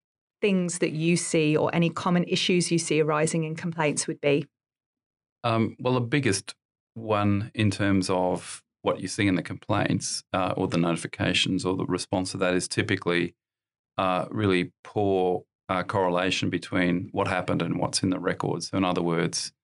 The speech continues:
Speaker 2: really poor record keeping. Um, because as you know better than me, uh, that just means it's almost impossible to assist the member as much as you might like, simply as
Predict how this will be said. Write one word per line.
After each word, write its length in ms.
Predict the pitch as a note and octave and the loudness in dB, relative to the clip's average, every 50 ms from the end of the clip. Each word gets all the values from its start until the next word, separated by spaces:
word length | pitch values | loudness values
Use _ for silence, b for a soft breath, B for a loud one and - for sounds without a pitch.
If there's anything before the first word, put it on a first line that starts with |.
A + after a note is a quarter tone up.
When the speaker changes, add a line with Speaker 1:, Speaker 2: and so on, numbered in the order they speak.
| _ _ _ _ _ _ _ _ _ | _ _ _ _ _ _ _ _ _
Speaker 2:
really 260 | - G#2 G2 F2 E2+ | -2 0 2 2 2
poor 320 | E2+ E2 - - F2+ F2 F2+ | 0 -2 -4 -2 -2 0 0
record 380 | F2+ F2 F2 - G2+ F#2+ F2+ | -2 -2 0 0 -2 -2 -2
keeping. 480 | - - G2+ - - - - - - - _ _ _ _ _ _ _ _ _ - | -2 -2 -2 -2 0 0 0 0 -2 -4 _ _ _ _ _ _ _ _ _ -6
Um, 460 | G#2+ G2 F#2 F2+ F2+ F2+ F#2 F#2+ - _ _ _ _ _ - | -2 0 0 2 2 0 0 -4 -10 _ _ _ _ _ -4
because 360 | - G2+ - A2 G2+ F#2+ F#2 | -4 -2 0 2 2 2 2
as 200 | G#2 G2 F2+ F#2+ | 0 -2 -2 -2
you 100 | G2 F#2+ | 0 0
know 280 | F2+ F2 E2+ E2+ E2+ E2+ | 2 2 2 2 0 0
better 280 | E2 - F2+ F2+ F2+ E2+ | 0 0 -2 0 0 0
than 180 | F2 F2 E2+ | -2 -2 -2
me, 380 | F2 F#2+ F#2+ F2+ E2+ G2+ G#2 _ _ _ _ _ _ _ _ _ - | -2 0 0 2 0 0 -2 _ _ _ _ _ _ _ _ _ -4
uh, 160 | G2+ G2 F#2 F2+ | -2 0 0 0
that 180 | G2+ G2 G2 | 0 0 -2
just 220 | - G#2 F2+ - A2 | -2 -4 -4 -2 0
means 280 | F#2 F2+ F2+ F2 - | 0 2 2 0 -2
it's 140 | F#2 - - | -4 -6 -2
almost 340 | F#2+ F2+ F2+ E2+ E2 - - | 0 0 0 0 -2 -2 -4
impossible 760 | F2+ - _ - G2 F2+ - - G2 F#2 F#2+ F#2+ F#2+ A2 - - _ _ _ _ _ _ _ _ - | -4 -4 _ -4 -4 -2 -2 -2 -4 -2 -2 -4 -4 -4 -8 -16 _ _ _ _ _ _ _ _ -6
to 200 | - G#2+ G2 F#2+ | 0 2 2 2
assist 440 | E2+ - - - G#2 G2 - - | 2 0 -2 0 0 -2 -2 -2
the 80 | - G2 | -2 0
member 320 | G2 G2 F#2+ F#2 F2+ F#2 | 0 2 2 2 2 2
as 140 | F2+ E2+ - | 0 0 0
much 240 | G#2+ G2 - - - | 0 -2 0 -2 -2
as 100 | F2+ - | -2 -2
you 60 | G2 | -2
might 280 | F#2 F2+ F2 F2 - - | -2 0 0 -2 -2 0
like, 360 | G#2+ G#2+ G#2 F#2+ - - - | 0 0 0 0 -2 -4 -6
simply 420 | - - G2+ G2+ - G2 F#2 F#2+ - _ _ - - | -4 -4 -2 -2 0 0 0 -2 -4 _ _ -20 -10
as 420 | - - G2+ G2+ F#2+ F2 - - | -4 -2 0 0 0 0 -2 -6